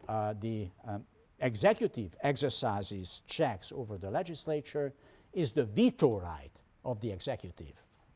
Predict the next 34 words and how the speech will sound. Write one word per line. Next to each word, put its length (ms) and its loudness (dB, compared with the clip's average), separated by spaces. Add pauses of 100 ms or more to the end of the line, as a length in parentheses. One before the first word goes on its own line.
(320)
exactly 880 2 (340)
like 280 0
it 120 -2
is 180 -4
done 380 -2 (140)
in 160 -8
the 120 0
U 140 -2
S 140 -4
Constitution, 720 -4 (120)
right? 280 -6 (680)
Uh, 460 2 (180)
the 80 -4
president 680 0
can 240 0
veto 640 6 (340)
laws 600 10
which 180 -8
are 140 -2
passed 400 -2
by 220 -2
Congress, 680 -2 (360)
has 160 -2
to 120 -12
send 380 -4
back 300 4
to 80 0
Congress, 680 -4 (360)
and 100 -6
the 80 -4
Congress 420 -2
has 240 2
to 160 2
overrule, 720 10